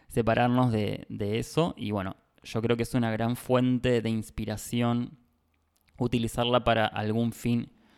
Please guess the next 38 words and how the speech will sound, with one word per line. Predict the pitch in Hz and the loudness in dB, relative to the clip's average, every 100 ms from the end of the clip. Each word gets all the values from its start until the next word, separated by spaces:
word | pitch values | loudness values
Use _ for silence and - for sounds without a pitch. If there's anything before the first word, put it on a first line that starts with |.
| _ _ _ _ | _ _ _ _
creativo, | 156 151 139 131 123 120 120 | 4 6 6 4 6 8 6
artístico, | 113 - 110 - 120 113 117 113 113 - _ _ - | 4 -2 -8 -6 -8 -2 2 2 2 -4 _ _ -6
literario. | 113 113 104 104 98 101 98 | -2 0 -2 -2 -4 -4 -4
Con | 107 | -4
esto | 107 - | -4 -2
invito | 120 117 113 | 0 0 2
a | 127 110 | 2 2
que | 113 120 123 - _ _ _ - | 0 0 0 -6 _ _ _ -6
me | 110 | -4
parece | 113 110 | -2 -2
que | 120 | -2
la | 110 | -2
astrología | 107 104 - | -4 -4 -2
tiene | 113 113 | 0 0
mucho | 110 113 117 120 | 0 0 -2 -2
que | 113 | 0
dar | 107 113 - | 2 0 -2
desde | 117 104 104 | -8 -4 -4
ese | - 110 | -4 -2
lado, | 110 117 127 139 - - _ _ | 2 6 6 6 -2 -20 _ _
sin | - 180 | 2 4
que | 180 | 6
nos | 143 | 4
interesemos, | 127 117 113 123 131 135 | 4 2 2 2 2 0
como | 117 107 110 | -2 0 2
lo | 110 | 2
digo, | 117 123 127 | 2 2 2
con | 117 | -2
las | 113 110 | -2 -6
a-, | 113 110 113 | -8 -8 -6
anteriores | 104 104 110 113 120 110 - - | -6 -4 0 0 0 -2 -8 -4
propuestas. | 107 113 110 - - 104 - _ _ _ - _ _ _ - | -2 0 -2 -2 -16 -18 -20 _ _ _ -20 _ _ _ -2
Entonces, | 123 143 151 147 - _ | 2 4 4 2 -2 _
digo, | 131 131 117 | 2 6 6
nuestras | 113 127 | 4 0
prácticas, | - 156 156 165 156 131 | 2 2 2 -2 0 2
nuestras | 120 120 | 0 -2
producciones, | - 113 110 - 139 139 147 | -2 0 0 -2 -2 0 -2